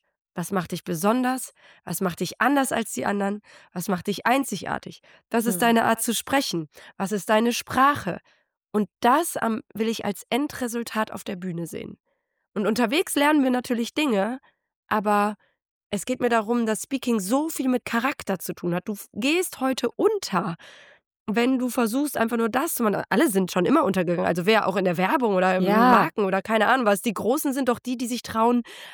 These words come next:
Speaker 1: außerhalb der Norm zu spielen.
Speaker 2: Ja.
Speaker 1: Und so ist es beim Speaking auch. Und das fand ich irgendwie so geil, dass ich gesehen hab, da sind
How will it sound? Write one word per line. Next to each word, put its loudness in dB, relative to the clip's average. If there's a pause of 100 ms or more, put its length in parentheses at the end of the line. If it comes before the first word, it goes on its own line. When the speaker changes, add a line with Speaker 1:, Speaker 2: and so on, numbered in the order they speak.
Speaker 1:
außerhalb 4
der 6
Norm 4
zu -6
spielen. -4 (340)
Speaker 2:
Ja. -4
Speaker 1:
Und -2
so 2
ist 0
es -6
beim 0
Speaking -2
auch. -6 (440)
Und 0
das 2
fand 0
ich -2
irgendwie -2
so -2
geil, 2
dass 0
ich -8
gesehen 0
hab, 0
da 0
sind -2